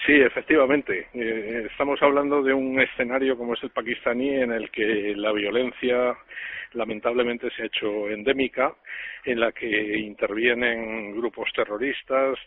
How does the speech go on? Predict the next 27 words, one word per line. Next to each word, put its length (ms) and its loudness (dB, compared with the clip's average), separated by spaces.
eh, 400 -8
una, 640 -6
un 160 -6
amplio 360 0
abanico 500 -4
de, 420 -8
de 140 -8
organizaciones, 880 -2
algunas 480 -6
impulsadas 760 -2
por 160 -4
las 140 -2
propias 360 -2
autoridades 540 -4
pakistaníes 800 -2
en 80 -6
el 100 -10
contexto 560 -6
de 140 -2
su, 260 0
de 140 0
su 140 4
enfrentamiento 800 -2
tradicional 640 -4
con 180 -6
la 100 0
India 380 2